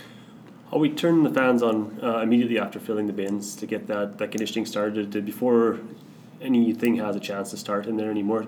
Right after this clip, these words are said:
moisture migration or, um, uh, hot spots in the bin have a chance to settle in. So turn those fans on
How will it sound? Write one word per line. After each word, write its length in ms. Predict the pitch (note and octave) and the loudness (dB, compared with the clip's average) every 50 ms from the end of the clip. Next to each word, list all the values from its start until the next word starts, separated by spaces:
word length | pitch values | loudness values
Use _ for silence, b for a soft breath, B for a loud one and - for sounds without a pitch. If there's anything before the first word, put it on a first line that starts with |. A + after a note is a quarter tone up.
| - - | -4 0
moisture 340 | A#2+ A#2+ C3 B2+ B2 - B2+ | 4 4 6 6 4 4 4
migration 600 | A#2 A#2 A2+ A#2 A2+ G#2+ A2 - - A#2+ A2 A2+ | 6 6 6 4 4 2 2 2 0 0 0 2
or, 380 | G#2 G#2 G#2 G#2 G2+ G2+ G#2 G#2 | 2 2 2 2 2 2 2 2
um, 420 | G2+ G2 G2 G2 G2+ G2 F#2+ F#2+ B B B B B B B B B B B | 0 0 0 -2 -2 -4 -4 -6 B B B B B B B B B B B
uh, 300 | - G#2+ G2 F#2+ F#2 F#2+ G2+ - - - - - - - - - - - - B B B B B B B | -10 -8 -6 -6 -6 -8 -8 -10 -14 -20 -20 -20 -20 -20 -20 -20 -20 -20 -20 B B B B B B B
hot 280 | - - B2+ A#2+ A#2 | -4 0 2 2 2
spots 280 | - - G#2+ G#2+ G#2+ - | 0 -2 -2 -2 -2 -2
in 60 | A2+ | -2
the 60 | G#2 | 0
bin 180 | G2+ G#2+ G#2 G2+ | 2 2 2 2
have 140 | G2+ G2+ G2+ | 0 -2 -4
a 40 | |
chance 280 | G2 - G2+ G2 G2 - | -4 -4 -4 -4 -4 -6
to 40 | - | -6
settle 280 | - - G#2 G2 G2 | -4 -2 -2 0 0
in. 200 | G2+ G#2 G#2 G#2+ | 0 0 0 0
So 300 | G#2 - - G#2+ G#2 G#2 | -2 -2 -2 -2 -2 -2
turn 240 | G2+ G#2 - A#2+ A2+ | -2 0 2 2 2
those 140 | A2 G#2 - | 2 0 -2
fans 340 | - G2+ G2 G2+ G#2+ G#2+ G#2+ | -4 -4 -2 -2 -2 -2 0
on 400 | G2+ G2+ G2+ G#2 G#2 G#2 B | 0 0 0 0 0 -2 B